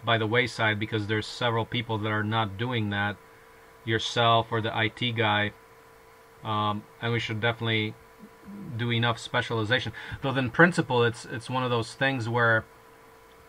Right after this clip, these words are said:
at best it would be that the person, who,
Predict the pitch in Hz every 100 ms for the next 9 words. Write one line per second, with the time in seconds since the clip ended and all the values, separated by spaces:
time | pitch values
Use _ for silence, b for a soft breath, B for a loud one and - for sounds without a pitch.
0 | - - 117 101 135 135 - 127 120 110
1 | 117 113 107 110 - 120 - 117 113 110
2 | 101 - - - - - 135